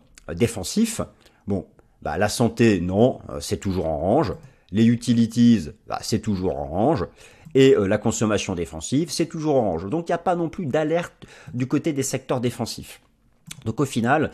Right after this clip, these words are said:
tout ça nous dit que le marché peut faire un range, mais a priori, d'un point de vue sectoriel, il n'y aurait pas encore les signaux de fortement renverse-, de renversement baissier. Par contre, attention à la tech. Maintenant, moi, je pense vraiment que la tech ne va plus surperformer,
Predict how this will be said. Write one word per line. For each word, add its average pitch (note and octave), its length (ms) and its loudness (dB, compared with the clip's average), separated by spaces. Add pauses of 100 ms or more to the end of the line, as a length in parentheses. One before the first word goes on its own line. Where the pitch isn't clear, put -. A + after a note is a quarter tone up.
(260)
tout B2 100 -10
ça B2 200 4
nous A2 100 4
dit C3 240 0
que B2 300 4
le G#2+ 160 2
marché A#2 320 0
peut - 160 -2
faire G#2 260 0
un E2+ 80 0
range, F#2 400 2 (320)
mais A#2 160 4
a B2+ 60 4
priori, F#2 420 0
d'un G2 140 0
point F#2+ 120 -4
de E2 60 -6
vue E2 60 -10
sectoriel, F#2 480 -4
il A2+ 40 -2
n'y - 60 -6
aurait D2+ 160 -12
pas - 140 -4
encore G2+ 320 -2
les E2 80 -8
signaux F2 420 -6
de F#2 100 -4
fortement G2+ 500 -4
renverse-, E2 300 -6
de D#2 100 -8
renversement D2+ 600 -6
baissier. D2+ 240 -6
Par - 160 -8
contre, - 240 -2
attention A#2 460 -2
à - 20 0
la C#2+ 100 -2
tech. - 380 -2 (320)
Maintenant, B2 300 -2
moi, G2 80 0
je D#2+ 100 -8
pense D#2 220 -10
vraiment F#2+ 240 0
que G2+ 80 -6
la D#2+ 100 -4
tech C#3 300 -2
ne F2+ 100 -2
va D#2 100 -2
plus C3 180 -4
surperformer, G2 840 -2